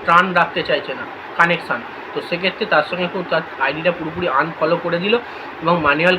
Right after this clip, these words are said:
কাস্কেলেনা কিন্তু মোহনবাগান শিবির থেকে পুরোপুরি বাদ হলো। নতুন যে হেড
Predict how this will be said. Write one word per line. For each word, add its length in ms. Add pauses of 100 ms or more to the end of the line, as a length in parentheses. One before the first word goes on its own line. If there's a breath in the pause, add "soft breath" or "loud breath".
কাস্কেলেনা 480
কিন্তু 220
মোহনবাগান 520
শিবির 220
থেকে 120
পুরোপুরি 400
বাদ 240
হলো। 140 (580)
নতুন 360
যে 180
হেড 180